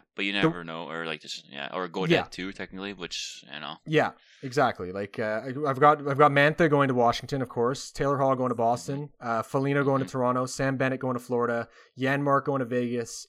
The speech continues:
Speaker 2: Gaudette going to Chicago. Gustafsson going to Montreal. Carter going to Pittsburgh.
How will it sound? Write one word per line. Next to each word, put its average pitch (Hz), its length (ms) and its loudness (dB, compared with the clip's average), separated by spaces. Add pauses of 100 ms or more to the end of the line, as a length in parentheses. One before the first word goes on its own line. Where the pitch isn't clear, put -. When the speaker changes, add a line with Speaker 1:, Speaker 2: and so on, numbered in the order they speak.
Speaker 2:
Gaudette 131 480 2
going 135 140 0
to 131 80 -2
Chicago. 123 640 -2
Gustafsson 139 600 -2
going 135 140 0
to 127 60 0
Montreal. 113 560 -2
Carter 135 360 2
going 131 180 0
to - 40 -4
Pittsburgh. 123 520 -4